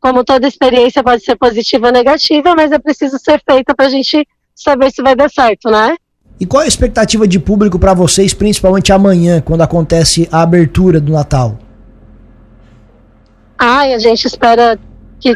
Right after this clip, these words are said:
Speaker 1: toda a população de Orleans esteja presente aqui na praça, mas não só eles. A gente tem recebido ligações de municípios vizinhos, inclusive de municípios mais longes ainda, né? Não só vizinhos, né? É, foi Criciúma, Içara,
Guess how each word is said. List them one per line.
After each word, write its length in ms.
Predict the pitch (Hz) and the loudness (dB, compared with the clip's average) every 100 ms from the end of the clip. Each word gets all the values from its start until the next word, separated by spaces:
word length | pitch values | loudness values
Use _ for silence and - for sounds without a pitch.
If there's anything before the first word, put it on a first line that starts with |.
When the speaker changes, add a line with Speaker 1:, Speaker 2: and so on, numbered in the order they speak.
| - | -2
Speaker 1:
toda 220 | 285 269 | 0 0
a 160 | 294 285 | 0 0
população 520 | 294 277 269 269 262 | -2 0 -2 0 -2
de 380 | 240 233 233 226 | 0 2 2 2
Orleans 420 | 233 226 220 226 | 2 2 0 -4
esteja 320 | 254 285 269 277 | -4 -2 0 0
presente 420 | 269 247 240 - | 0 2 0 -2
aqui 160 | - | 0
na 140 | 254 233 | 0 0
praça, 400 | 226 214 240 285 | 0 0 0 0
mas 200 | 269 254 | 0 0
não 140 | 233 | 0
só 240 | 233 294 254 | 0 0 2
eles. 380 | 240 254 226 | 2 2 0
A 80 | 202 | 0
gente 480 | 196 214 - 240 202 _ - - | 0 0 -2 -2 -4 _ -12 -2
tem 100 | 254 | 0
recebido 520 | 247 - 233 247 254 | 0 0 -2 0 0
ligações 680 | 247 240 - 269 247 262 226 | 2 0 0 0 0 0 0
de 80 | |
municípios 540 | 240 233 233 226 247 220 | 0 0 -2 -4 -2 -2
vizinhos, 720 | 226 196 214 262 269 214 - - - - | -2 0 2 2 0 -2 -12 -20 -20 -8
inclusive 400 | 240 277 294 320 | -2 0 0 -2
de 200 | 494 539 | -4 -6
municípios 640 | 554 523 - 339 330 285 - _ _ _ - | -2 -2 0 0 0 0 -2 _ _ _ -6
mais 320 | 269 330 427 | -2 -2 -2
longes 540 | 381 302 339 302 233 226 | 0 0 0 -2 -4 0
ainda, 420 | 214 208 208 208 | 0 0 2 2
né? 160 | 202 | 2
Não 180 | 214 247 | 0 0
só 300 | 302 285 269 | -2 -2 0
vizinhos, 580 | 220 214 208 220 190 180 | 0 -4 0 0 0 0
né? 220 | 185 196 220 - _ _ - | -2 -2 -4 -14 _ _ -4
É, 440 | 226 202 202 196 185 | 0 2 2 0 -2
foi 160 | 220 196 | -2 -2
Criciúma, 600 | - 185 - 320 339 277 | -2 -8 -2 0 2 -2
Içara, 1040 | - - - 285 277 240 226 214 196 185 | -6 -8 -2 0 2 2 2 0 -2 -4